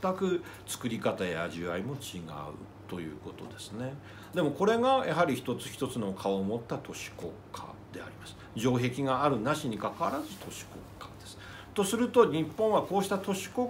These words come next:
家をもう一回学ぶ必要があろうと思います。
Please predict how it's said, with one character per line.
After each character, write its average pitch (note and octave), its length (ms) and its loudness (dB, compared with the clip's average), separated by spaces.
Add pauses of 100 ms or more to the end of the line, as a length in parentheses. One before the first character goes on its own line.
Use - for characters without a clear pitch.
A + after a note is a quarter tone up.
家 D#3 120 6
を B2+ 120 6
も A#2+ 140 4
う B2 60 2
一 - 20 -6
回 A#2+ 240 2
学 G2+ 300 0
ぶ E3+ 80 -2
必 - 220 -4
要 D3+ 120 2
が C3+ 160 4
あ B2+ 40 4
ろ A#2 220 0
う - 40 -16
と - 80 -10
思 - 100 -12
い - 20 -14
ま - 80 -16
す。 - 120 -16